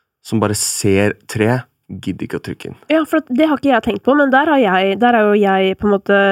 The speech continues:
Speaker 2: eh, et dårlig eksempel, fordi jeg er interessert fra før. Men jeg lurer på om det var Dagny som sa det, bare sånn, bare sånn, det terningkastet kan ha veldig mye å si for meg.
Speaker 1: Mm.
Speaker 2: At det er det som er greia, at sånn, det påvirker mye, fordi at det er sånn,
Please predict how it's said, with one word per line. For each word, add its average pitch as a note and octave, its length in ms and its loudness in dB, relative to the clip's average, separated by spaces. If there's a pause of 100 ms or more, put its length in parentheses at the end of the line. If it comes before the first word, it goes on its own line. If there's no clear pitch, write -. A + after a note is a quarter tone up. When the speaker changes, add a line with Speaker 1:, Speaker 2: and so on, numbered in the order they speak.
(440)
Speaker 2:
eh, G#3 460 2 (180)
et - 240 -8
dårlig G3 320 2
eksempel, F#3 560 -2
fordi G#3 160 2
jeg F3+ 140 2
er F#3+ 80 -2
interessert F#3+ 580 -6 (320)
fra A3+ 140 -2
før. B3 180 4 (480)
Men A#3+ 80 4
jeg B3+ 140 4
lurer - 80 0
på G#3+ 80 0
om - 20 2
det A#3 80 4
var G#3+ 80 -4
Dagny F#3 320 0
som A3+ 160 -4
sa G3+ 140 2 (100)
det, A3 160 0
bare A3+ 240 0
sånn, G#3 220 -2
bare G#3+ 100 0
sånn, G#3 160 2 (400)
det A3+ 140 2
terningkastet G#3+ 500 -2
kan A#3 220 -2
ha G#3+ 180 2
veldig A3 160 0
mye A3 160 0
å - 60 -16
si G#3+ 120 -4
for B3+ 200 -6
meg. C#4 260 2
Speaker 1:
Mm. G2 220 -2 (260)
Speaker 2:
At A#3+ 80 -2
det B3+ 80 2
er A#3+ 60 2
det A3+ 80 -2
som A#3+ 100 0
er B3+ 60 0
greia, A3 180 2
at - 80 -4
sånn, A#3 240 0
det A#3 140 -4 (100)
påvirker F#3+ 560 -4
mye, A#3 320 0
fordi G3 320 -4
at F#3+ 160 -4
det G#3 80 0
er G3 80 -4
sånn, F#3+ 240 0